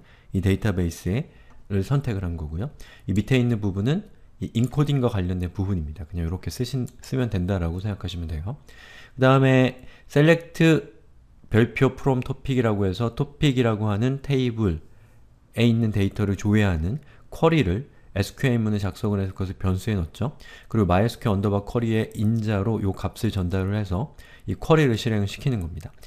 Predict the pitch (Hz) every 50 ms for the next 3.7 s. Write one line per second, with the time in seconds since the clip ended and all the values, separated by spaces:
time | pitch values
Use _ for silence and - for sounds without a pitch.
0 | - - - - - - 120 127 127 131 135 131 127 - 104 107 104 - - -
1 | 170 160 156 - - - - - 139 - - 101 98 110 113 104 104 104 123 123
2 | 92 82 - - - - - - 113 113 120 139 143 131 139 135 127 123 - -
3 | 135 139 135 131 127 127 120 110 - - 131 139 151 170